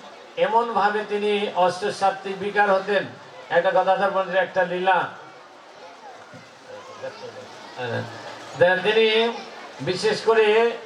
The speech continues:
এমন, আহ, আহ, ভাব, তার, আহ, লোমের গুঁড়াগুলি একদম শিমুল গাছের মতো কাঁটা দিয়ে উঠতো, হ্যাঁ, মানে পাগলের মতো হয়তো চিৎকার করতো, আহ, ই করে,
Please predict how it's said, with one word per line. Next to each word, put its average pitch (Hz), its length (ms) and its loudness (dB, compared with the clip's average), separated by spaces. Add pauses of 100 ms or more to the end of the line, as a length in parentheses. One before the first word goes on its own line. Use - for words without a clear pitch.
(160)
এমন, 240 500 4 (300)
আহ, 175 100 0
আহ, 180 1120 0 (680)
ভাব, 277 460 4 (140)
তার, 196 240 4
আহ, 170 680 -2
লোমের 214 360 0
গুঁড়াগুলি 208 720 2
একদম 196 400 0 (160)
শিমুল 214 320 -2
গাছের 196 300 2
মতো 202 200 -2
কাঁটা 190 300 2
দিয়ে 185 160 -2
উঠতো, 175 360 2 (460)
হ্যাঁ, 190 360 0 (500)
মানে 185 400 0
পাগলের 247 440 6
মতো 247 200 4
হয়তো 220 400 2 (540)
চিৎকার 262 580 2
করতো, 233 240 0
আহ, 196 460 -6
ই 190 120 -8
করে, 185 260 2